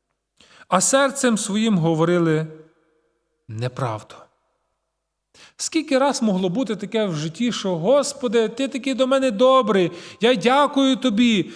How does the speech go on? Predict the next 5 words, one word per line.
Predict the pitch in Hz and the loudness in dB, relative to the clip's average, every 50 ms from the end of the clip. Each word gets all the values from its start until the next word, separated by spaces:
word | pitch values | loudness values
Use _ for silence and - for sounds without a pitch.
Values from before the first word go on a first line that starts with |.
| - - - | -20 -8 -2
Молиться | 160 170 185 240 285 294 277 277 277 - 277 262 | 2 4 4 6 6 4 4 2 0 2 2 2
людина | 247 220 254 262 254 254 247 | 2 2 2 2 4 4 2
все | 226 - - - 262 262 202 202 202 220 | 2 0 0 0 0 0 -2 -4 -8 -6
ніби | 226 247 262 262 202 240 | -2 -2 0 2 2 2
гарно | 208 180 170 214 254 277 285 277 262 214 208 208 190 165 127 110 - | 2 2 2 2 4 4 4 4 4 4 4 4 4 2 2 -2 -6